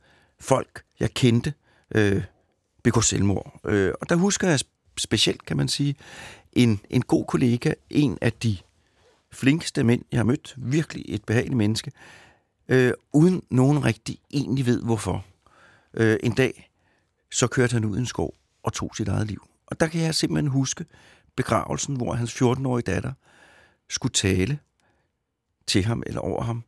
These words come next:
og hun var så vred. Øhm,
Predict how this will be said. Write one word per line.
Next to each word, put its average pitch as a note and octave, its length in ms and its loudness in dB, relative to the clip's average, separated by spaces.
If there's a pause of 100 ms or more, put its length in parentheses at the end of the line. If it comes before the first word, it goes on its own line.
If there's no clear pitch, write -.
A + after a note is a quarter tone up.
(580)
og A#2 80 -4
hun A2+ 120 4
var A#2+ 80 0
så A2 140 -2
vred. - 220 -6 (1800)
Øhm, D3+ 460 2